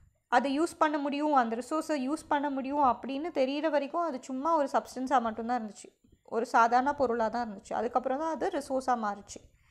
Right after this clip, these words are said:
According to human needs, the substances were collected by the ancient men and preserved for use. So, ancient men வந்து, ஆ, அவங்களோட நீடுக்கு ஏத்த மாதிரி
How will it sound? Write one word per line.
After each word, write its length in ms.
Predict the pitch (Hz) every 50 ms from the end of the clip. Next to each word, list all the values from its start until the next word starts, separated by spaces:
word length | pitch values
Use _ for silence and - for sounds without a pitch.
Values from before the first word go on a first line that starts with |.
| _ _ - - - - -
According 440 | - 320 - 370 359 381 427 440 466
to 160 | 453 427 -
human 320 | - 320 302 285 320 320 294
needs, 360 | 254 240 247 294 - - -
the 80 | 277
substances 680 | 285 - 254 240 240 - - 311 302 311 - 370 403 403 - - - _ -
were 220 | 247 240 247 247 247 -
collected 460 | 226 247 240 247 - - - 269 302
by 200 | - 277 285 285
the 60 | 302
ancient 600 | 285 254 226 226 240 262 - - 294 285 277 262 -
men 320 | 214 214 220 233 - -
and 260 | - 226 254 269 -
preserved 360 | 262 262 262 - 254 254 285
for 200 | 277 - - 294
use. 380 | 285 226 214 220 226 - - - _ _ _ _ _ _ _ _ _
So, 500 | - - 285 277 269 262 254 240 226 - - _ _ _ -
ancient 480 | 208 254 302 349 339 - 381 359 349 311
men 160 | 262 254 262
வந்து, 500 | 262 277 254 226 214 220 240 269 359 - - - _ _ _ _ _ _ - -
ஆ, 420 | - 220 247 247 240 233 - 226 254
அவங்களோட 380 | 277 320 349 370 349 349 330
நீடுக்கு 480 | 311 285 262 277 294 339 381 381 370 339
ஏத்த 280 | 311 302 302 302 277
மாதிரி 400 | 247 240 214 208 220 277 330 -